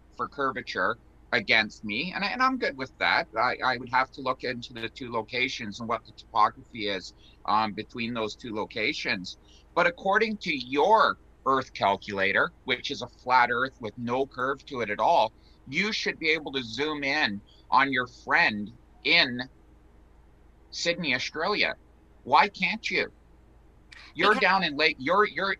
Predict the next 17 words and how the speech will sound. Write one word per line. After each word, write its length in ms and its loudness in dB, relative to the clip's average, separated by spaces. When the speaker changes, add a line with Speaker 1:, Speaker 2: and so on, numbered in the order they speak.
Speaker 1:
you're 200 4
simply 580 0
one 300 2
thousand 640 4
miles 380 4
south 340 -2
of 80 -12
me 240 -6
right 320 0
now. 200 2
Why 300 6
can 240 -6
I 320 6
not 360 4
get 180 2
a 40 2
telescope 720 0